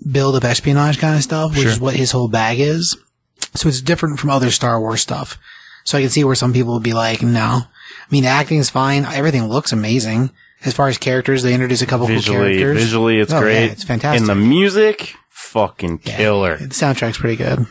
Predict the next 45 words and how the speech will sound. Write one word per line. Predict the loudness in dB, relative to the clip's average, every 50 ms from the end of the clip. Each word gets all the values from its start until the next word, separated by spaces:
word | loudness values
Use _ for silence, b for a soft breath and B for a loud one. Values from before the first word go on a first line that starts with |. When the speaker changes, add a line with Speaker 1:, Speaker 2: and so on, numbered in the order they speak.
| -6 _
Speaker 2:
Is | -2 0 0
it | 2 2
as | 2 0 0
Speaker 3:
Uh, | 0 2
Speaker 2:
visually | 2 2 2 0 0 2 2 2 0 0
good | -2 -2 -2 0 0 0
looking | -2 -2 0 0 0 2 2 0
as | 0 -2 0
Lord | 0 0 2 2
of | 0
the | 0
Rings? | 0 -2 -4 -4 -6 -8 -8 -6
'Cause | -4 -4 -2
that | -2 -2 -4 -4
fucking | -4 -6 -6 -4 -4 -4
show | -2 0 0 0 0 0 -2 -4 -6 -8 -8 -6
production | -4 -2 -2 -2 -2 -2 -2 -2
value | 0 0 0 -2
is | -4 -6 -6 -6
insane. | -4 -4 -4 -2 -2 -2 -2 -2 -2 -4 -4 -6 -6 -6 -4 -2
Speaker 3:
I | -2
don't | 0 0 0
know | 0 -2
if | -2 -2
anything's | -2 -2 -2 -2 -2 -2 -2 -4 -4
as | -6 -6 -6
good | -4 -4 -4
looking | -4 -4 -4 -4 -4 -4
as | -2 -2
that | -2 -2 -2 -2
is. | -4 -6 -8 -6 -2
Speaker 2:
You | 0 2
know | 4 4
what | 4 4 2
it | 0 0
does? | 0 0 0 0 0 -2 -6 -8 -8 -6 -2
It | -2 0
makes | 2 2 2 2
Speaker 1:
Yeah, | 2
Speaker 2:
me | 2
Speaker 1:
I'd | 2 2
say | 2 2 2 2
Speaker 2:
really | 2 0 -2
Speaker 1:
it's, | -2 -4
it's, | -8 -12 -8 -6 -4 -4 -2